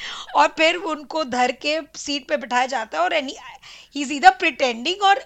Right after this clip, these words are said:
वो हाँफने लगते हैं, like, like an asthmatic attack। और very sweetly उनकी पीए बोलती है, "अरे उनको मत ये करो, उनको दमे की बीमारी है, like, he'll die।" <laughs> तो, तो वो सुनते वो सारे गुंडे उसको,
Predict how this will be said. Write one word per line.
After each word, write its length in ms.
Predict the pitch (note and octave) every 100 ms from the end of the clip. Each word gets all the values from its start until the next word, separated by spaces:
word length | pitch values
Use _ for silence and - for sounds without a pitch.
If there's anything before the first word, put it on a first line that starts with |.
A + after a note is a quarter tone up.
| -
वो 120 | C#4+
हाँफने 500 | D4+ - A#3 A#3+ D4
लगते 340 | B3+ G3 - G#3+
हैं, 200 | G#3 A3
like, 340 | A3 - A3
like 220 | A3+ B3
an 60 | A#3+
asthmatic 680 | A3+ A3+ A#3+ A#3 G#3+ B3+
attack। 440 | B3 A#3 A3 B3 -
और 160 | C#4 C#4 - - -
very 300 | C#4 F#4+ -
sweetly 340 | D#4 D4 G4+
उनकी 240 | E4+ E4 E4+
पीए 280 | - D4 D#4+
बोलती 280 | D4 C#4+
है, 60 | F4
"अरे 100 | F#4
उनको 300 | F4 D#4 G4
मत 260 | F4+ E4 -
ये 80 | A#4
करो, 360 | D4 A4 F4+
उनको 360 | F#4+ D#4 F4+ F#4 - - C4+
दमे 340 | C#4+ C4+ D#4+
की 140 | E4+ F4
बीमारी 480 | E4+ C#4 B3 C#4
है, 120 | G#4+ G#4+
like, 160 | F4+
he'll 220 | F4 D4+
die।" 600 | A#3+ - - - C#4 G4+
<laughs> 40 | C#4
तो, 280 | - - _ - - _ -
तो 80 | F#4+
वो 260 | C#4 E4+ G#4+
सुनते 420 | G#4 E4 F4 G4
वो 180 | G#4+ G#4+
सारे 340 | D#4+ C4+ D#4+
गुंडे 340 | B3 C4 B3
उसको, 680 | D#4 C#4+ - - D4 -